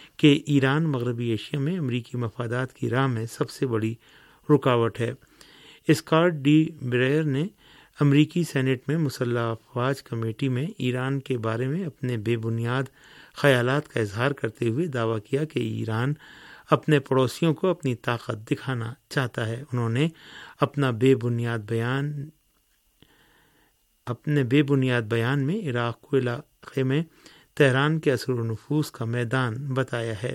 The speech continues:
یہ ایسی حالت میں ہے کہ ایران نے داعش کے خلاف جنگ میں بغداد حکومت کی باضابطہ دعوت پر فوجی مشاورت کے ذریعے تعاون کیا ہے۔ ایران میں آج تیس اپریل کا دن خلیج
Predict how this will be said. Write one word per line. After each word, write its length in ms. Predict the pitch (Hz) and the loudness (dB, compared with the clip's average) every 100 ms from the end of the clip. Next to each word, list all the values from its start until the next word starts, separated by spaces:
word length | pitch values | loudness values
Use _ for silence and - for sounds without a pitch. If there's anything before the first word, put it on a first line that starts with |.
| - | -8
یہ 200 | 135 123 | -2 -2
ایسی 240 | 113 - | -2 -4
حالت 380 | 110 113 131 - | -2 -2 -4 -4
میں 60 | 131 | -4
ہے 100 | 180 | -4
کہ 140 | - | -4
ایران 260 | 120 117 117 | -6 -4 -4
نے 160 | 120 | -6
داعش 340 | 110 117 123 123 | -6 -4 -4 -4
کے 120 | 127 | -6
خلاف 400 | - 117 117 113 - - | -6 -4 -4 -6 -12 -4
جنگ 140 | 139 | -2
میں 220 | 135 131 160 - - - - - - | 0 0 -2 -6 -20 -20 -20 -18 -2
بغداد 440 | 127 117 117 117 113 | 0 0 -2 -4 -4
حکومت 460 | 110 - 135 139 - | -8 -6 -4 -4 -4
کی 140 | 127 | -8
باضابطہ 560 | 110 107 104 127 123 117 | -6 -6 -4 -4 -4 -8
دعوت 440 | 110 113 131 135 | -4 -2 -2 -2
پر 140 | 175 | -6
فوجی 360 | 175 - 113 113 | -6 -6 -6 -4
مشاورت 580 | 110 107 - 117 135 135 | -6 -8 -8 -6 -4 -4
کے 100 | 117 | -6
ذریعے 380 | 110 113 123 151 - - - - _ _ | -4 -2 -2 -2 -6 -20 -20 -20 _ _
تعاون 520 | 156 135 117 107 110 113 | 2 2 2 -2 -6 -8
کیا 280 | - 131 117 104 | -8 -8 -8 -10
ہے۔ 120 | 135 127 131 _ _ _ _ _ _ - - _ _ _ - - - - | -14 -14 -16 _ _ _ _ _ _ -20 -20 _ _ _ -20 -20 -14 4
ایران 380 | 165 175 202 202 | 8 8 8 6
میں 140 | 233 - | 2 0
آج 340 | 160 160 156 - _ _ | 2 4 4 -2 _ _
تیس 480 | 160 165 165 - - - | 0 2 2 -2 -12 -6
اپریل 580 | 131 123 - 135 151 160 | -4 -4 -2 2 2 2
کا 140 | 139 117 | 0 2
دن 220 | 120 156 | 2 2
خلیج 460 | 170 - 127 123 120 | -2 -2 -2 0 0